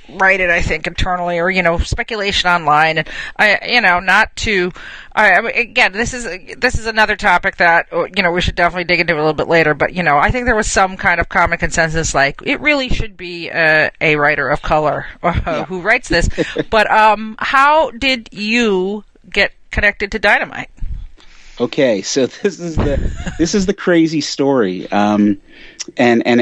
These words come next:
Speaker 2: and it keeps coming up, and, and people sort of look at me with disbelief that, uh, that this is how it happened. I actually contacted Ernest Tidyman's widow,
Speaker 1: Mm-hmm.
Speaker 2: Chris Clark Tidyman, and said,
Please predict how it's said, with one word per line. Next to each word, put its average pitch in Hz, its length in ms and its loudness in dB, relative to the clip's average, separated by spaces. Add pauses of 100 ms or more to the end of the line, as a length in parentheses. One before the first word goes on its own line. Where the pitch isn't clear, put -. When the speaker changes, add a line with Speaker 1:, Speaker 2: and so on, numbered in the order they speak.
Speaker 2:
and 117 100 2
it 110 60 -2
keeps - 300 -4
coming 123 280 2
up, 113 300 2
and, 104 160 2
and 98 160 0
people 139 240 -2
sort 120 200 0
of 107 120 -2
look 113 140 0
at 117 60 -2
me 104 140 2
with 98 160 0
disbelief 104 720 0
that, 101 400 0
uh, 95 440 2 (100)
that 98 220 -2
this 117 180 -2
is 104 80 -2
how 107 180 2
it 101 80 0
happened. 98 480 -2 (840)
I 175 300 0
actually 143 920 2
contacted 135 760 0
Ernest 131 380 2
Tidyman's 117 640 0
widow, 98 420 0
Speaker 1:
Mm-hmm. 147 880 -12
Speaker 2:
Chris - 220 -4
Clark 123 300 0
Tidyman, 110 580 2 (500)
and 110 260 2
said, 107 520 0